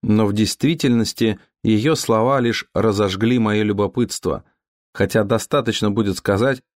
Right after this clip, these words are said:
что больше я свои амбиции в отношении лечения загадочного пациента ни с кем из персонала больницы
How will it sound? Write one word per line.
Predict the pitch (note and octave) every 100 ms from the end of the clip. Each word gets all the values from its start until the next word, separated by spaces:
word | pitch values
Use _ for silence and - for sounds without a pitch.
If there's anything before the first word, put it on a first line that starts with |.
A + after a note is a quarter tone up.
| _
что | - -
больше | G2+ G#2 F3 D3 G#2
я | G#2
свои | - A2
амбиции | G#2 G2+ D#3 - G2+
в |
отношении | G2 G#2+ F#2+ A2 G2+
лечения | G2+ F#2 A2 G2 F#2
загадочного | G2 F#2+ F#2 F2 F#2+
пациента | F2+ F2+ - C3+ D3 B2 A2+ _ _ _ -
ни | G#2
с | F#2
кем | - D#3
из | B2+
персонала | - F#2+ G2+ G#2 G2+ F2+
больницы | F2+ F#2 A2+ C3 A#2+